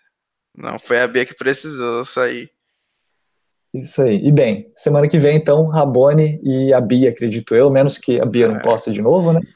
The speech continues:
Speaker 1: É, qualquer, qualquer pessoa que vai ter aqui, vocês vêm e escutem.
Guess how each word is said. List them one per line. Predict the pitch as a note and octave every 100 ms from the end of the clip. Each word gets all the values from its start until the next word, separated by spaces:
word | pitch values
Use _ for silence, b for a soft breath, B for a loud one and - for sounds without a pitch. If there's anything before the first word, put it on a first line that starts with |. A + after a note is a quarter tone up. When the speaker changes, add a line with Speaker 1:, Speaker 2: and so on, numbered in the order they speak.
| _ _ _ _ -
Speaker 1:
É, | C3
qualquer, | - D3 -
qualquer | B3+ - - D4 - -
pessoa | A3 G#3+ E3+ D3+
que | D3+
vai | D3+ D3
ter | C#3+
aqui, | C#3 C#3+
vocês | C#3 - C#3+ C#3
vêm | C3 C#3
e |
escutem. | D3+ - - - - A2